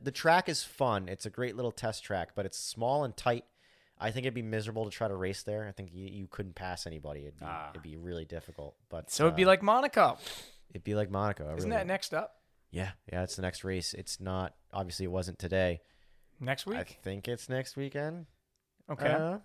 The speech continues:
Speaker 1: I don't know.
Speaker 2: Hopefully, 'cause I was about to say, so the next podcast we do will be after, uh,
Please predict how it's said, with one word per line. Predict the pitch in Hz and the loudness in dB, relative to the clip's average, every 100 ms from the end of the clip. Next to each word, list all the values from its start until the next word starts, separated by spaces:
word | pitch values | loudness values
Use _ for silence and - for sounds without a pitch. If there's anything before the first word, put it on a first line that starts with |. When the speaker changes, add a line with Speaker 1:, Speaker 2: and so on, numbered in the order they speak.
| - | -10
Speaker 1:
I | - | -6
don't | 90 | -4
know. | 90 127 - - | -2 -2 -6 -2
Speaker 2:
Hopefully, | 170 - 196 175 | 0 2 2 2
'cause | - 160 | 2 6
I | 156 | 6
was | 143 | 8
about | 151 | 4
to | 143 | 4
say, | - 165 | 6 6
so | - 143 | 6 2
the | 135 | 2
next | 127 123 143 190 - - | 0 2 2 0 -2 -6
podcast | - 151 180 - 127 120 - | 0 4 4 4 0 0 -2
we | 123 | -2
do | 127 131 | 0 0
will | 123 123 | 0 -4
be | 120 131 127 120 110 _ - - _ - _ _ _ - | 0 0 2 -2 -6 _ -20 -20 _ -20 _ _ _ -2
after, | 120 151 - 185 170 170 165 165 | 2 2 2 2 4 4 2 0
uh, | 139 143 143 143 147 143 139 | 2 6 8 8 8 6 2